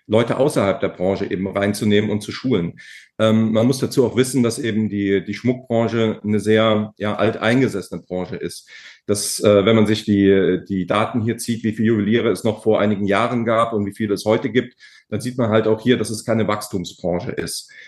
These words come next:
Aber in unserem Segment ist es halt komplett anders. Wir wachsen Jahr für Jahr und wir haben, äh, ein enormes Potenzial.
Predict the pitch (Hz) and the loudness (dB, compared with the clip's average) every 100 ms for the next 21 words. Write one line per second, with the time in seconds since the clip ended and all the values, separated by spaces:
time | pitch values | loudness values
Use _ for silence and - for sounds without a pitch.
0 | _ 98 110 135 131 135 123 - 127 135 | _ 2 4 6 6 6 4 4 4 2
1 | 131 127 120 120 - 120 123 - 135 120 | 0 -2 -2 -2 0 0 2 0 2 2
2 | 90 - 95 107 107 107 - 113 110 107 | 2 -2 -2 0 0 -2 -4 0 0 0
3 | - 104 110 110 107 98 98 127 139 107 | -2 -2 -2 0 0 2 2 0 0 -2
4 | 101 110 104 104 107 107 101 101 95 107 | -2 0 0 0 2 0 -2 -2 -2 0
5 | 107 110 113 110 117 113 101 - 123 95 | 2 2 2 -2 -6 -4 -4 -2 -2 -2
6 | 87 | -4